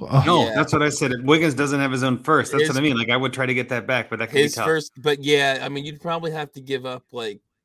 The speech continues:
Speaker 3: Addison or Burks plus, I would think, to get your own first, 'cause this guy knows your team's gonna suck.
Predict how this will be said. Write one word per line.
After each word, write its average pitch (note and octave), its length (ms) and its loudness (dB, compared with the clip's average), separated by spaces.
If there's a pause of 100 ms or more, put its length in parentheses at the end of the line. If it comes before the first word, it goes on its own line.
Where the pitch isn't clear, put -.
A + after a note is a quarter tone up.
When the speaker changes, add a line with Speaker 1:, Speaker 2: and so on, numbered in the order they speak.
(420)
Speaker 3:
Addison B2+ 460 -8
or A#2 260 -8
Burks B2 540 -12
plus, B2 760 -10
I B2+ 100 -8
would C3 180 -8
think, C3+ 280 -10
to - 100 -16
get B2 240 -10
your A#2 140 -6
own A#2 180 -8
first, B2+ 300 -8
'cause B2+ 100 -8
this D3+ 160 -6
guy D3+ 160 0
knows A#2 260 -4
your D2 120 -20
team's G2+ 240 -16
gonna E2+ 160 -14
suck. - 220 -10